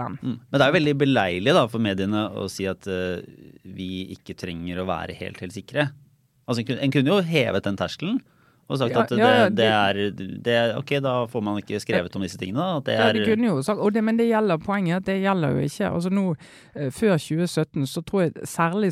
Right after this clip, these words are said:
Speaker 1: sånne saker som dette, og det tror jeg det var en veldig sånn sterk opplevelse at dette er spesielt harde anklager.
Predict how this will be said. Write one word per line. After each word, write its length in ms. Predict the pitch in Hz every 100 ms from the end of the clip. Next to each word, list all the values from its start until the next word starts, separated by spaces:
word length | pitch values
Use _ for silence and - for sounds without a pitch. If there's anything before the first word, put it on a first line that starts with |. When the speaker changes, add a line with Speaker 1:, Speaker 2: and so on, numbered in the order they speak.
| -
Speaker 1:
sånne 320 | 139 170 180
saker 320 | 135 135 175
som 160 | - 117
dette, 160 | 139
og 80 | 190
det 140 | 196 -
tror 160 | 240
jeg 140 | 233 165
det 20 |
var 240 | 185 156
en 220 | 117 135 135
veldig 220 | 175 185
sånn 120 | 156
sterk 260 | - 165 -
opplevelse 480 | 151 147 147 135 127
at 80 | 135
dette 240 | - -
er 140 | 160 -
spesielt 680 | 139 - 143 151 139 - -
harde 320 | 104 139 -
anklager. 640 | 135 135 151 139 - -